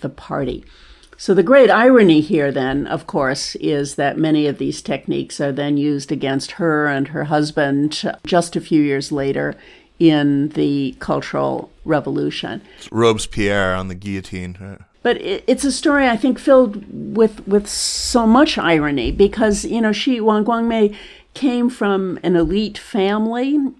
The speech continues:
Speaker 1: in, um, Beijing and Tianjin areas. Both sides of her family were quite well off and had a great deal of education. And she gave all that up,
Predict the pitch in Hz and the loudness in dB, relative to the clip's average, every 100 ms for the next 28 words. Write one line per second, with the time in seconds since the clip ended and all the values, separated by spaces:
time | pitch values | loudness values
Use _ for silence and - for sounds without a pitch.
0 | - - 208 202 208 202 196 - 190 185 | -20 -6 0 2 4 2 0 -2 -2 0
1 | 185 185 180 180 180 175 214 208 208 196 | -2 -4 -6 -2 -2 0 0 0 0 0
2 | 175 175 170 - - 214 190 196 202 185 | 0 -2 -6 -10 -8 -4 -2 0 0 0
3 | 185 175 190 202 214 220 220 226 - - | -2 -4 -4 0 0 0 -2 -4 -8 -6
4 | 190 190 - 196 185 180 190 175 180 175 | -2 -2 -4 -2 -2 -2 -4 -6 -8 -8
5 | - 196 196 202 196 196 185 170 160 160 | -6 -4 -2 -2 0 0 0 -2 -2 -4
6 | - - - - - 196 202 - - 208 | -12 -20 -20 -10 -2 0 -2 -4 -10 -10
7 | - 170 165 160 170 180 196 - - 160 | -4 0 0 0 0 0 -2 -4 -6 -2
8 | 156 165 170 156 139 170 165 190 165 156 | -2 -2 -2 -2 -2 -2 -2 -2 -2 -2
9 | 151 - 160 156 156 214 220 208 - 208 | -6 -8 -8 -6 -8 -8 -6 -6 -4 -2
10 | 196 196 - - - - _ 202 196 196 | -2 -4 -14 -20 -20 -20 _ 4 6 6
11 | 196 - 208 165 240 254 226 185 160 151 | 4 0 0 6 6 8 6 6 6 4
12 | 170 - | 2 -2